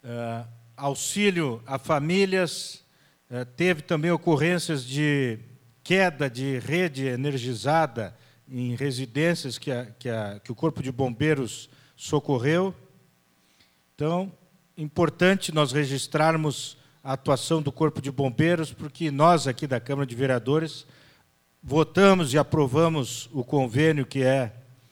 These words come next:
realizado com o município e com o Corpo de, com a força do Corpo de Bombeiros. É importante esse convênio permaneça para que nós possamos seguir tendo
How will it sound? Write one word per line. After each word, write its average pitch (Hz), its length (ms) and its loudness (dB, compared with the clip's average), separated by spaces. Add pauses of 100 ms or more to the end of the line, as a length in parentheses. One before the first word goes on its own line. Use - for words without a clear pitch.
(220)
realizado 135 640 -4
com - 140 -10
o - 20 -6
município 123 800 -4 (1040)
e 135 140 -4
com 147 440 0 (480)
o 127 140 -8
Corpo 147 300 0
de, 131 100 -6
com 139 260 -8
a 123 80 0
força 160 440 2
do 113 100 -6
Corpo 139 220 -4
de 127 100 -8
Bombeiros. 143 560 0
É 170 60 0
importante 175 680 0
esse - 140 -4
convênio 147 560 0
permaneça 175 920 0 (520)
para 131 200 -4
que - 120 -10
nós 147 160 0
possamos 160 500 0
seguir 160 280 -4
tendo 170 540 0